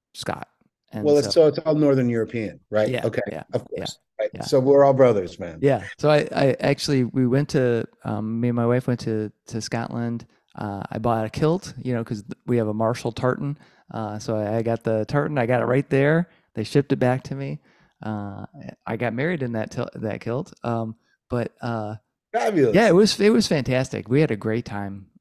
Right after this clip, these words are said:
Speaker 1: Uh, it was, we've been twice, and each time was great. Uh, did some hiking in the Munros, you know, and it, yeah, I, I love it there. <laughs>
Speaker 2: That's, yeah, me, me too. And, and when you're, you're back, and I don't know if it, it,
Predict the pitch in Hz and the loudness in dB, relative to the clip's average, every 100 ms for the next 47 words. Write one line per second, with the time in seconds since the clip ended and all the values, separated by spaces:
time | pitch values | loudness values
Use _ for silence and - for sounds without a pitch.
0 | - 107 117 117 110 - 131 127 151 131 | -12 -10 -6 -8 -8 -6 -4 0 2 2
1 | 131 113 104 - - - 117 110 - - | 2 0 -4 -8 -16 -12 -8 -8 -10 -16
2 | - 131 - 123 117 110 101 - 113 110 | -8 -8 -6 -4 -2 -4 -6 -8 -4 -2
3 | 107 - 165 151 107 107 110 _ _ _ | -2 -6 -14 -10 -8 -10 -12 _ _ _
4 | _ _ 127 120 107 - 113 123 120 117 | _ _ -4 -4 -6 -10 -4 -4 -4 -4
5 | 113 110 110 110 110 113 113 110 107 107 | -4 -2 -2 0 2 2 2 -2 -4 -4
6 | 107 107 98 - 113 - - - - - | -4 -4 -6 -10 -12 -12 -14 -14 -14 -16
7 | _ _ _ _ _ 117 113 - 127 117 | _ _ _ _ _ -6 -4 -2 0 0
8 | 107 - 95 95 _ - - 180 - - | -4 -8 -10 -12 _ -6 0 0 2 2
9 | 156 131 123 135 131 135 143 135 - 98 | 2 0 -2 0 0 0 2 2 4 0
10 | 82 - 135 139 139 135 131 139 139 135 | -2 -2 0 2 4 4 6 4 4 4
11 | 131 127 - _ _ _ _ _ - 127 | 2 0 -10 _ _ _ _ _ -2 0
12 | 113 135 160 - 143 131 143 143 131 139 | 2 0 -2 -6 -6 -4 -4 -4 0 2
13 | 139 127 117 131 135 135 | 4 2 0 -6 -8 -10